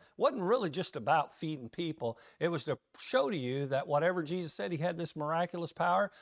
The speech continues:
so you best listen to what he says. He can do things nobody could do. And so he's gonna say that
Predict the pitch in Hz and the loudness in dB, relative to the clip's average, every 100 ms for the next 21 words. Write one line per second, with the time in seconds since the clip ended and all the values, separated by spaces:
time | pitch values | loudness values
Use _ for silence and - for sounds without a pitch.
0 | - - 135 117 233 - 147 139 - 131 | -6 -2 -2 2 2 2 -2 -4 -4 -4
1 | 123 113 - 185 139 262 247 196 170 - | -2 -4 -2 -2 -2 -4 -4 0 -2 -2
2 | 175 151 160 160 185 240 240 165 139 123 | -4 -4 -4 -2 -2 2 2 4 0 -2
3 | 127 131 180 131 - _ _ _ _ _ | -6 -8 -8 -8 -14 _ _ _ _ _
4 | _ _ _ _ _ - - 220 220 254 | _ _ _ _ _ -20 2 4 6 6
5 | 240 254 233 247 202 262 240 208 240 | 6 6 4 2 4 6 8 6 2